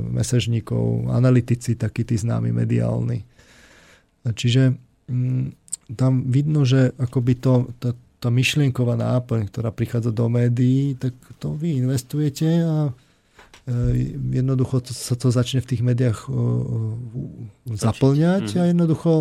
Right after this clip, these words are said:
Speaker 1: tá alternatíva tam nie je. To sme si vtedy hovorili, že kde sú ľavicové inštitúty? No, nie sú, lebo <laughs> na ne nikto nedá peniaze.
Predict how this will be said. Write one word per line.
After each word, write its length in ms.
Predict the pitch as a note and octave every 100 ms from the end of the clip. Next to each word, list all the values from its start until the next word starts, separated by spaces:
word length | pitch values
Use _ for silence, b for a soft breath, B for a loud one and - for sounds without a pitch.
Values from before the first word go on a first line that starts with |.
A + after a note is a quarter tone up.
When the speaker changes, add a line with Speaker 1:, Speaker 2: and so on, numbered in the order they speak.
| D3
Speaker 1:
tá 100 | - C#3
alternatíva 760 | D3 D#3 D3 D3 B2+ D3 C#3
tam 200 | C#3 D3
nie 200 | D3+ D#3 B2+
je. 100 | A2+
To 120 | -
sme 140 | A#2+
si 120 | A2+ A#2+
vtedy 280 | - A#2
hovorili, 440 | A#2+ C3 B2 A#2 A#2
že 160 | A2
kde 200 | G#2 B2
sú 400 | B2+ D3 C#3 B2 G#2
ľavicové 640 | A2+ A#2 C3 B2 A2+ A#2
inštitúty? 680 | A2+ - G#2+ - A#2+ - A2 _ _ _ _ _ _ _ _ b b b b b b b b _ _
No, 360 | B2 D3 D3+ - - D#3+ B2+ B2 A#2+ _
nie 300 | C#3 D3+ A3
sú, 300 | A#3+ - A2+ F2+ _ _ _ _ A2+
lebo 420 | A#2 A#2 C3 B2+ F2
<laughs> 140 | - B2
na 180 | A#2+ C3
ne 160 | C#3 C#3+
nikto 260 | C#3 C#3 C#3+
nedá 220 | C#3+ C#3+
peniaze. 560 | C#3+ E3 D3 B2 B2